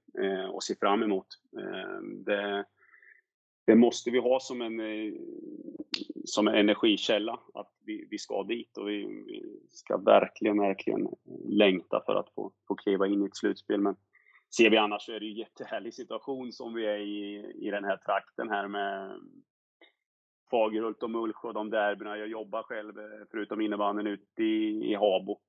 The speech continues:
eh, och stöter på, ja, elever och ungdomar där ute som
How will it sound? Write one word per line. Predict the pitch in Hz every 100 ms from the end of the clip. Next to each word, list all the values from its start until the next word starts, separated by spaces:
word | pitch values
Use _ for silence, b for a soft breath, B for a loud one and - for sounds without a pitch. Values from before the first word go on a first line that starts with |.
| -
eh, | 104 101 101 50 50 - -
och | - - 95 - _ - 107
stöter | - 101 107
på, | - 98 95 92 95 92 _ _ _ _ _ _ -
ja, | - - - _ -
elever | 101 98 95 101
och | 98 - _ -
ungdomar | 113 101 104 98 101
där | 101
ute | 101 98 104
som | - 98